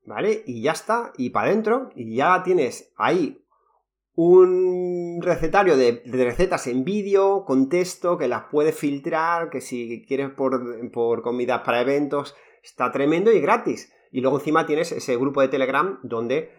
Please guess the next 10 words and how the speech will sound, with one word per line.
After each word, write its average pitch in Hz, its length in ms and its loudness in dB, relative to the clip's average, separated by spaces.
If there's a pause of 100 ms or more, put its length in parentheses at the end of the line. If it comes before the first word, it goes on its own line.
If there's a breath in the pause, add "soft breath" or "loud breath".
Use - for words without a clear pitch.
la 110 120 -8
gente 127 280 -4
se - 100 -6
está 127 160 -4
ayudando, 131 380 0
que 104 80 -4
de 101 60 -6
verdad 120 320 -4 (260)
estamos 170 440 -4
súper 101 480 -8